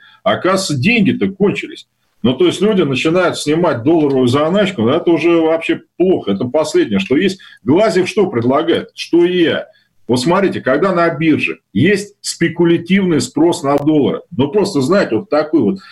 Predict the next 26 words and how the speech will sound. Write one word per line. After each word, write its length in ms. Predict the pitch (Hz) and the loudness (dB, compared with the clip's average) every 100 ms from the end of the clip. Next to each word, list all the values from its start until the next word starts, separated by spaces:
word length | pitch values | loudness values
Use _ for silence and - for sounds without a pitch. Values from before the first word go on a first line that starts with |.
| - | -16
специально 560 | - 156 151 196 190 151 | -6 -4 0 0 2 2
его 160 | 135 | 2
накручивают, 640 | 135 160 156 214 214 123 - | 2 0 0 0 0 0 0
чтобы 240 | - 147 | -2 0
на 140 | 139 170 | 0 0
этом 340 | 208 131 101 | 0 -2 -4
ч-, 200 | - - | -6 -8
чисто 320 | - 196 - | 0 0 0
поднаварить, 760 | - - 131 151 180 190 117 - | -4 -4 -2 0 0 0 -2 -2
да? 160 | 120 165 - - _ - - | -2 -2 -4 -20 _ -10 -2
Это 260 | 190 190 | 0 0
с-, 300 | 127 - - | -2 -6 -12
это 340 | 110 165 190 185 | -4 -2 0 0
надо 300 | 202 180 170 | 0 0 -2
остановить 680 | 165 185 170 175 220 202 | -2 -2 0 2 0 0
путем 400 | 320 160 214 135 | -2 0 0 0
временного, 840 | 123 175 226 190 127 107 85 71 - _ | 0 2 2 0 0 0 -2 -4 -12 _
либо 320 | 131 202 190 | 0 2 2
ограничения 760 | 196 190 202 208 196 185 190 190 | 0 2 2 0 0 0 2 2
объема 440 | 185 190 240 180 | 2 2 2 2
операций 460 | 123 160 160 123 98 | 0 0 0 0 -6
с 80 | 110 | -4
иностранной 540 | 123 - 151 135 107 | -2 -2 0 -2 0
валютой. 480 | 113 147 156 - - _ _ _ _ | 0 2 0 -2 -10 _ _ _ _
Один 360 | 107 139 170 127 | -2 0 0 0
вариант. 320 | 117 113 90 | 2 0 -2